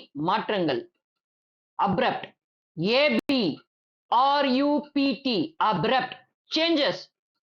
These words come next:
சி ஹெச் ஏ என் ஜி இ எஸ், abrupt சேஞ்சஸ், உடனடி மாற்றங்கள். இந்த வார்த்தையை பாருங்க, அப்ரப்டியோ பிளசண்டா, அப்ரப்டியோ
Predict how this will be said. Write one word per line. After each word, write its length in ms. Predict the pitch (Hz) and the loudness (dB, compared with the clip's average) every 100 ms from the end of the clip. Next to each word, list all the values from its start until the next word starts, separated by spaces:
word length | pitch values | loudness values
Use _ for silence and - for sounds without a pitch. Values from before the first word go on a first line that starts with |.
| _ | _
சி 140 | - 339 | 0 2
ஹெச் 260 | 302 196 - - - 175 | 2 0 -6 -10 -8 -2
ஏ 140 | 220 285 294 | 2 2 2
என் 260 | 262 269 285 175 | 0 2 0 0
ஜி 220 | 180 262 277 247 | 0 0 0 0
இ 100 | 254 262 269 214 | 0 0 -2 0
எஸ், 240 | 214 185 - _ _ _ - | -2 -2 -8 _ _ _ -6
abrupt 560 | 151 220 202 320 349 - - _ _ - | -2 0 0 0 0 -4 -10 _ _ -4
சேஞ்சஸ், 500 | 247 269 254 202 - - _ _ _ _ _ _ _ _ - 160 | 0 2 2 0 -4 -12 _ _ _ _ _ _ _ _ -8 -2
உடனடி 640 | 208 294 285 - 262 269 277 - - _ 156 190 202 | 0 2 0 0 0 0 -2 -4 -14 _ -6 -4 0
மாற்றங்கள். 720 | 233 254 - - 226 214 220 - | 0 0 -4 -4 -2 0 0 -2
இந்த 380 | 165 - _ 220 | -4 -6 _ 4
வார்த்தையை 320 | 214 196 214 190 | 4 4 2 2
பாருங்க, 320 | 180 160 165 254 311 - _ _ _ _ _ _ - | 2 2 2 2 -2 -10 _ _ _ _ _ _ 0
அப்ரப்டியோ 760 | 220 254 392 381 - 302 269 302 285 _ - | 2 4 2 2 0 2 2 0 -4 _ -4
பிளசண்டா, 640 | 233 - 247 226 - 233 226 139 - - _ _ | -2 0 -2 -2 0 2 2 0 -4 -14 _ _
அப்ரப்டியோ 800 | - 233 254 370 359 359 294 247 | -2 0 0 0 0 -2 0 0